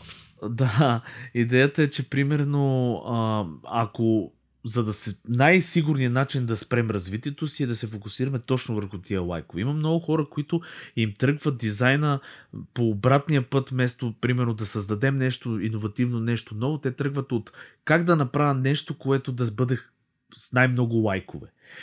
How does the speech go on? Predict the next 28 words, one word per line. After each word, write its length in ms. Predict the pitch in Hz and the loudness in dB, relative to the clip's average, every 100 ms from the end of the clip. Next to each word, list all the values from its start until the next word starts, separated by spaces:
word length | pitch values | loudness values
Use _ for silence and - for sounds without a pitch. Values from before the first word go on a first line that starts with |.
| - | -4
И 80 | 113 | -2
съответно 440 | 110 120 - 170 160 | 2 2 4 2 2
се, 220 | 139 117 | -2 -2
следващата 480 | 101 143 147 131 120 | 0 2 4 2 0
стъпка 340 | - 135 - | 0 -2 0
е 40 | 110 | -2
да 80 | |
видиме 340 | 98 104 95 85 | 0 -2 -2 -6
трендовете, 640 | - 107 110 123 135 139 | -2 0 0 0 -2 -2
за 180 | 139 131 | -4 -4
които 240 | 143 135 | -6 -6
говорихме, 640 | 139 139 131 131 - 127 123 - - - - | -6 -4 -4 -4 -4 -6 -8 -14 -20 -10 0
там 180 | 123 120 | 2 4
да 120 | 113 | 2
направим 480 | 101 123 123 117 113 | 2 0 2 0 2
нещо, 360 | 120 - 113 | 0 0 -4
което 380 | - 117 117 113 | 0 0 2 -2
е 100 | 92 | -2
просто 340 | 110 110 - | -2 -2 -4
тренди, 560 | 78 - 107 110 113 117 | -8 0 2 2 2 2
а 100 | 110 | 2
не, 200 | 107 101 98 87 | -2 -4 -8 -8
не 300 | 92 101 101 | -6 -4 -2
нещо 360 | 107 104 - | -2 -2 -4
уникално, 560 | 98 95 - 101 98 95 | -4 -4 -4 -2 -2 -4
не 120 | 98 | -4
нещо 360 | 98 95 - 90 | -4 -6 -6 -10
интересно. 720 | 85 87 87 90 - 98 | -8 -6 -6 -6 -8 -10